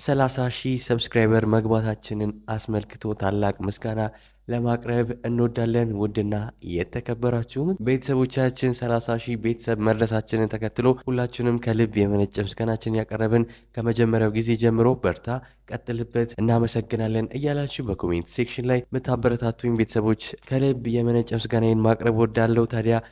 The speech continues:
ይህንንም አስመልክቶ ከዚህ በኋላ የወርቅ የምንዛሬ ዋጋን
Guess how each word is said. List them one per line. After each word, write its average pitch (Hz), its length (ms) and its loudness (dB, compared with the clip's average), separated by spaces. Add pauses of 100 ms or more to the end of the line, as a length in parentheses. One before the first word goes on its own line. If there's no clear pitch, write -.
(200)
ይህንንም 117 460 2
አስመልክቶ 151 540 2 (120)
ከዚህ 92 280 0
በኋላ 90 280 2 (120)
የወርቅ 85 340 4
የምንዛሬ 82 440 0
ዋጋን 117 360 6